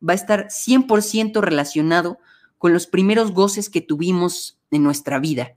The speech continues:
¿no? Eh, y no s-, necesariamente con lo genital. El deseo sexual no va a estar relacionado cien por ciento con los genitales, con, con, con el aparato reproductor, ¿no?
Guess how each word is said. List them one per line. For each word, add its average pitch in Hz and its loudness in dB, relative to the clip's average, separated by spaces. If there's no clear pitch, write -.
¿no? 185 -4
Eh, 165 4
y 202 8
no 233 8
s-, 247 0
necesariamente 202 2
con 160 4
lo 147 4
genital. 165 -2
El 160 -2
deseo 165 -6
sexual 196 -2
no 180 2
va 170 4
a 175 0
estar - -2
relacionado 151 -4
cien 202 -2
por 208 -2
ciento 190 -4
con 160 0
los 139 0
genitales, 143 0
con, 131 -6
con, 127 -4
con 135 2
el 131 4
aparato 131 2
reproductor, 135 -2
¿no? 165 -2